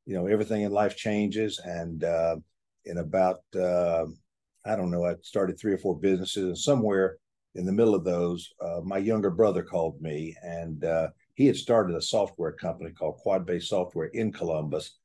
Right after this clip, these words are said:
And I had just sold a business to Cox Broadcasting. So I was taking a little time off. I had a little bit of cash in my pocket, and he decided to take all of it.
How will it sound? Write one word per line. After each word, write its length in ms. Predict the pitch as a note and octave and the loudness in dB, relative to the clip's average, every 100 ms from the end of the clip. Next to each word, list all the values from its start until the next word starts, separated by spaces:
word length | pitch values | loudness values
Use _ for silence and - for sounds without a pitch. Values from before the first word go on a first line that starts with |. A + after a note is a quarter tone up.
| _ - | _ -8
And 100 | F2+ | 0
I 80 | |
had 120 | C3+ G2+ | 0 0
just 200 | F#2+ - | -2 0
sold 240 | A2 G2 | 2 2
a 40 | E2 | 0
business 360 | F#2 F2+ E2+ | 0 -2 -6
to 100 | - | -8
Cox 280 | - F2+ - | -4 -4 -2
Broadcasting. 760 | A#2 A#2+ G2 F#2+ D#2+ D2 E2+ D#2 | 2 2 0 -2 -4 -4 -12 -10
So 240 | F2 E2 | -4 -2
I 80 | D#2 | -2
was 140 | D2 | -4
taking 260 | - G2 G2 | -4 -4 -2
a 40 | |
little 140 | F#2+ F#2 | -4 -2
time 260 | G#2 G2 | -2 0
off. 260 | F#2+ F#2+ F#2+ _ _ _ - | 2 2 0 _ _ _ -6
I 60 | |
had 120 | E2+ | -4
a 40 | E2+ | 0
little 160 | G2 | 0
bit 140 | F#2 F#2+ | 2 -2
of 80 | - | 0
cash 320 | G2+ F#2 - | 0 0 -2
in 100 | F#2 | -6
my 100 | F2+ | -4
pocket, 420 | G2+ F#2+ - G2+ - | 2 2 2 -4 -4
and 280 | E2 E2 D#2+ _ _ _ | -6 -8 -10 _ _ _
he 100 | G#2 | -4
decided 360 | F#2 - A2 D3 | -2 2 2 2
to 60 | |
take 260 | - A2 G2+ | 0 -2 2
all 200 | F#2 F2 | 2 2
of 120 | E2 | 2
it. 260 | F2+ F2+ | 2 2